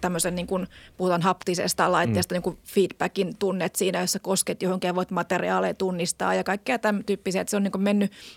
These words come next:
Speaker 1: eteenpäin juuri se sellainen, ö, yhteistyön mahdollisuus tämmöisten, niin kun, no,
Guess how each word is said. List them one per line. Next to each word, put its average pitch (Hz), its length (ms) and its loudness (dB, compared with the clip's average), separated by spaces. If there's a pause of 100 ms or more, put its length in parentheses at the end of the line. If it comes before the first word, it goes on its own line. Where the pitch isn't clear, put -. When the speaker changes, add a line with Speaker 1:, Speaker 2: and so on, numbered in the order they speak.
(600)
Speaker 1:
eteenpäin 202 540 2
juuri 185 240 4
se 180 200 0 (380)
sellainen, 170 520 2
ö, 165 300 0 (200)
yhteistyön 185 800 2
mahdollisuus 180 1120 0
tämmöisten, 175 460 0
niin 180 120 -6
kun, 185 200 -4 (600)
no, 202 120 2